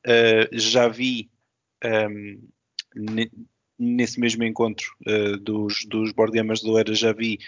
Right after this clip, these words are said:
o, o Summer Pavilion. Eh,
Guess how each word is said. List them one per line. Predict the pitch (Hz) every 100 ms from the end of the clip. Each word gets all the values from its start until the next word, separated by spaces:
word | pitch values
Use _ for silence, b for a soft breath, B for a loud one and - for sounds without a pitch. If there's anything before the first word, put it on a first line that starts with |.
| B B B B _ -
o, | 120 113 113 107 107 101 101 101 98
o | 113 110 107 104
Summer | 113 107 104
Pavilion. | 101 110 113 123 151 - _ _ _ _ _ -
Eh, | 127 123 120